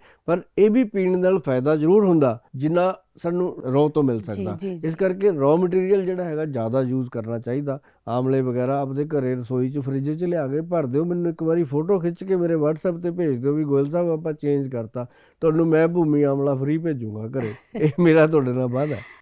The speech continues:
Speaker 2: ਗੋਇਲ ਸਾਹਿਬ, ਮੈਨੂੰ ਤਾਂ ਨਾ ਅੱਜ ਏਦਾਂ ਲੱਗਦਾ ਜਿਵੇਂ
Speaker 1: <laughs>
Speaker 2: ਮੈਂ ਨਾ ਪਿੱਛੇ ਕੋਈ ਪੰਜ ਛੇ ਸੌ ਸਾਲ ਪਿੱਛੇ ਨੂੰ ਚਲੇ ਗਈ ਹਾਂ। ਮੈਂ ਕਿਸੇ ਨਾ,
Speaker 1: <laughs>
Speaker 2: ਅਹ, ਕਿਸੇ ਰਿਸ਼ੀ ਮੁਨੀ ਦੇ ਨਾਲ ਗੱਲ
Speaker 1: ਕਿਆ
Speaker 2: ਕਰ ਰਹੀ ਹਾਂ
Speaker 1: ਬਾਤ ਹੈ।
Speaker 2: ਔਰ ਉਹੀ ਔਰਾ ਮੈਨੂੰ ਮਹਿਸੂਸ ਹੋ ਰਿਹਾ, ਉਹੀ ਗੱਲਾਂ ਹੋ ਰਹੀਆਂ ਨੇ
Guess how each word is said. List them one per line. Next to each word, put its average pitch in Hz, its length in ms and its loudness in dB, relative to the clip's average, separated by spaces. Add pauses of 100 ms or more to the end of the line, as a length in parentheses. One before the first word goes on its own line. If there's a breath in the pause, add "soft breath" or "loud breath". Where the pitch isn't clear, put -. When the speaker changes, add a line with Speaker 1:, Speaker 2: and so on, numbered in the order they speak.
Speaker 2:
ਗੋਇਲ 220 220 -2
ਸਾਹਿਬ, 277 160 -4
ਮੈਨੂੰ 233 220 -4
ਤਾਂ 277 100 -4
ਨਾ 302 120 -2
ਅੱਜ 254 120 -4
ਏਦਾਂ 214 260 -4
ਲੱਗਦਾ 196 380 -4
ਜਿਵੇਂ 247 280 2
Speaker 1:
<laughs> - 20 2
Speaker 2:
ਮੈਂ 233 200 -2
ਨਾ 285 100 -4
ਪਿੱਛੇ 277 520 -6
ਕੋਈ 277 160 -6 (100)
ਪੰਜ 247 220 -2
ਛੇ 262 180 -4
ਸੌ 262 380 -2 (320 soft breath)
ਸਾਲ 262 300 0
ਪਿੱਛੇ 294 420 -4
ਨੂੰ 294 140 0
ਚਲੇ 240 240 0
ਗਈ 226 140 -4
ਹਾਂ। 269 60 -2
ਮੈਂ 285 140 4
ਕਿਸੇ 277 300 2
ਨਾ, 311 140 0
Speaker 1:
<laughs> - 0 -
Speaker 2:
ਅਹ, - 920 -4
ਕਿਸੇ 262 240 2
ਰਿਸ਼ੀ 247 280 2
ਮੁਨੀ 294 280 2
ਦੇ 269 100 0
ਨਾਲ 254 200 4
ਗੱਲ 208 240 2
Speaker 1:
ਕਿਆ 165 200 8
Speaker 2:
ਕਰ 131 60 8
ਰਹੀ 113 200 4
ਹਾਂ - 140 0
Speaker 1:
ਬਾਤ 101 100 -14
ਹੈ। - 60 -16 (240 loud breath)
Speaker 2:
ਔਰ 240 140 2
ਉਹੀ 247 440 2 (100)
ਔਰਾ 233 300 6
ਮੈਨੂੰ 262 260 2
ਮਹਿਸੂਸ 247 440 -2
ਹੋ 240 160 -2
ਰਿਹਾ, 254 220 2 (420 soft breath)
ਉਹੀ 247 240 4
ਗੱਲਾਂ 214 380 4
ਹੋ 233 180 -2
ਰਹੀਆਂ 254 240 -2
ਨੇ 254 200 -2